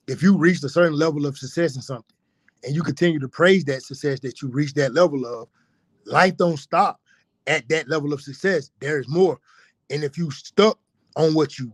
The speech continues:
did versus look, looking forward to what you could be doing, then you'll never reach a new level of success, if that makes sense.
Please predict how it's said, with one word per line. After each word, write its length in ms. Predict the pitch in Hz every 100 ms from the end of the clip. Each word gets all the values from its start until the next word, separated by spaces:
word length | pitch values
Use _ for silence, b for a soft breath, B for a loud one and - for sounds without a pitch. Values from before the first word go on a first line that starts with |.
| -
did 460 | 190 226 170 143 - _ _ _ _ _ _ _
versus 440 | 127 175 143 143 127
look, 200 | 170 151 143
looking 260 | 147 151 139
forward 360 | 160 185 160
to 80 | 139
what 160 | 143 139
you 80 | 127
could 260 | 220 240
be 100 | 160
doing, 380 | 143 147 143 139 - _ _ -
then 180 | 139 147
you'll 160 | 151
never 280 | 143 160 147
reach 420 | 131 143 180 - - -
a 60 | 120
new 200 | 143 175
level 280 | 156 143
of 120 | 139 135
success, 500 | 127 - 180 139 - _ _ _ _ _ -
if 100 | 123
that 140 | 135
makes 200 | 131 123
sense. 260 | 147 127